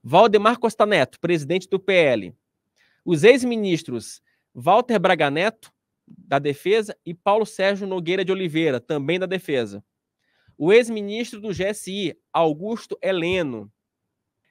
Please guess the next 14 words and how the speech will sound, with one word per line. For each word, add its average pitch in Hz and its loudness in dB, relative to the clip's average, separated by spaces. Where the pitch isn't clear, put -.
Ao 214 0
todo, 240 -4
são 247 -6
quatorze 254 -4
pessoas. 117 -8
Além 220 -4
deles, 214 -2
a - -2
gente 214 -10
também 185 -6
tem 175 -8
que, 165 -6
temos 160 -6
também 139 -4